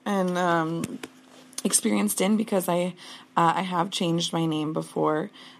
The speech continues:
Um, and my parents kinda went through this. So my mother kept her last name when she was, um, when she got married. Uh, she was a, you know, very strong feminist in the seventies in San Francisco.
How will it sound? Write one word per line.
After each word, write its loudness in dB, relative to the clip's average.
Um, 2
and 2
my 2
parents 0
kinda 0
went -2
through -2
this. 0
So 0
my 2
mother 2
kept -6
her 2
last 0
name 0
when 0
she 0
was, 0
um, 0
when 4
she 0
got 2
married. 0
Uh, 2
she 2
was 0
a, -4
you 2
know, 0
very 0
strong 2
feminist -2
in 0
the 0
seventies -2
in -4
San -2
Francisco. -2